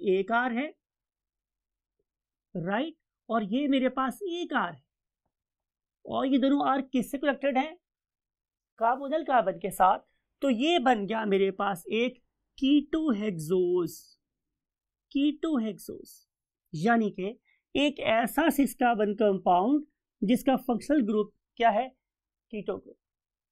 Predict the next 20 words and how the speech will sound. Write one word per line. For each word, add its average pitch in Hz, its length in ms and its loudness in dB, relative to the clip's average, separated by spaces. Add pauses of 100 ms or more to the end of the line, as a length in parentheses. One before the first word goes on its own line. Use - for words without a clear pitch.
(1000)
राइट। 185 400 -4 (560)
इसके 320 320 6
एग्जांपल 240 480 2
है 285 80 6
मेरे 240 200 4
पास 226 220 0
स्टूडेंट्स 220 360 -4
what? 240 260 0 (460)
ग्लूकोज। 208 500 0 (2000)
और 240 380 4
कीटो 247 300 0
शुगर 277 220 2
की 277 120 2
बेस्ट 233 240 0
एग्जांपल 214 420 -2
मेरे 202 180 0
पास 180 320 -2
क्या 240 160 0
है? 185 280 -6 (1040)
फ्रुक्टोज, - 800 -4